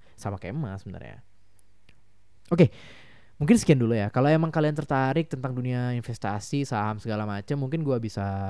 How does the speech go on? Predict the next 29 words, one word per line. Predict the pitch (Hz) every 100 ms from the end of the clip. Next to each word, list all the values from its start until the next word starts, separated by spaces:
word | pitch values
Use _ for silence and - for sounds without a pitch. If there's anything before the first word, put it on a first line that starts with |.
| 98 98 95
memberikan | 101 101 101 98 98 101 107 - - - -
beberapa | 120 110 107 - 101 98 98 101 - - - - - - - - -
ilmunya | 143 135 131 120
lagi | 101 107 113 135 143 127
di |
lain | 110 101 101
waktu, | 95 - 139
karena | 139 180
capek | - 165
banget | 190 208 208 -
cuy, | 190 151 165 185 180
sumpah. | 131 113 101 110 - -
Gua | 123 127 104 - -
kayak | 110 123 127
mau | 110 107
nyari | 101 104
ini | 104
aja | 107 123
deh, | 101 -
mau | 104
nyari | 101 98 98 - - - - - -
partner | - 104 - 113 117 - -
buat, | 104 104 120
<laughs> | 120
buat | - 131 -
pod-, | 107 - -
podcast. | 113 - 120 - - - - - - - - - - - -
Ah, | 196 196 185 170 131 113 127
gila, | 135 - - - 50 50